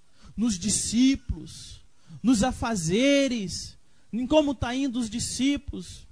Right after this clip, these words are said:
Amados, mas até isso é pecado. Até isso é pecado. Se você fica ansioso, ainda que seja pelas coisas de Deus, ainda assim é pecado.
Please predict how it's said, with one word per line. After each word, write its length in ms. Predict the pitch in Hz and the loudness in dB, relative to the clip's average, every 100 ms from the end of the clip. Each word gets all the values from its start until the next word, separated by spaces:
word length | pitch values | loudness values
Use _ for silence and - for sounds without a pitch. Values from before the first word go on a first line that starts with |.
| - - - - - | -20 -20 -20 -20 -12
Amados, 680 | - 254 311 320 277 247 - - | -4 0 2 0 0 -4 -6 -12
mas 440 | 233 285 320 269 | -4 2 2 2
até 360 | 294 277 320 311 | 0 -2 0 0
isso 420 | 285 294 - - | 2 0 -2 -4
é 60 | 285 | -2
pecado. 960 | - 285 - 226 254 277 214 185 139 156 - - - - - - - - - - | 0 -2 -2 -4 -2 -4 -8 -10 -12 -16 -20 -20 -20 -20 -20 -20 -20 -20 -20 -12
Até 360 | 269 - 330 320 | -10 -4 -2 0
isso 300 | 302 - 285 | 0 -2 -4
é 60 | |
pecado. 800 | - 262 - 175 196 214 151 135 - - - - - - | -4 -6 -6 -6 -6 -8 -10 -16 -20 -20 -20 -20 -20 -8
Se 180 | - 269 | -2 2
você 380 | 320 - 339 | 2 2 -2
fica 340 | 339 339 294 330 | -2 -2 0 0
ansioso, 840 | 320 - 277 302 349 262 240 151 - - - | 0 0 4 6 6 4 -4 -8 -10 -10 -2
ainda 400 | 302 381 370 349 | 2 2 0 -2
que 160 | 330 | -2
seja 440 | 269 285 349 285 311 | -2 0 2 2 0
pelas 440 | - 294 285 - | -2 -4 -4 -4
coisas 420 | - 285 254 269 | -2 -2 0 -2
de 80 | 214 | -2
Deus, 720 | 175 196 240 233 180 - - - - - - | 2 4 6 4 0 -6 -18 -20 -20 -20 -10
ainda 480 | 214 226 254 269 254 | -6 -4 -2 -4 -4
assim 400 | 254 - 240 240 | -6 -6 -6 -4
é 60 | 247 | -2
pecado. 880 | - 233 - 175 202 233 190 175 | 0 -2 -2 -4 -4 -6 -10 -14